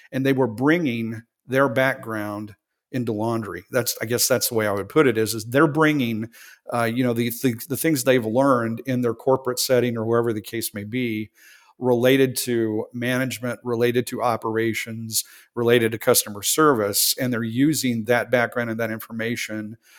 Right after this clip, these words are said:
to better position their stores so that they can be the type of store, the type of laundry that I guess probably they would have liked to have seen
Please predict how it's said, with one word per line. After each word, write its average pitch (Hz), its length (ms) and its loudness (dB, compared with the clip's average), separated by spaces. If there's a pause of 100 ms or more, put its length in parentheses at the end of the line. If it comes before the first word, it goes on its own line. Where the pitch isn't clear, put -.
(220)
to 139 160 0
better 123 320 4
position 120 800 -2
their 120 220 0
stores 110 720 -2 (420)
so - 300 0
that 117 340 0
they 135 220 4
can 117 520 -4
be 120 200 -2
the 113 100 -4
type 123 320 -2
of 110 140 -8
store, 113 640 -2
the 113 100 -10
type 117 240 0
of 113 80 -2
laundry 110 680 -2 (380)
that 113 300 -2
I 117 60 -4
guess 107 220 -2
probably 110 340 -2
they 131 100 4
would 131 160 2
have 101 140 -4
liked 101 300 -4
to 107 80 -8
have 98 140 -6
seen 98 440 -6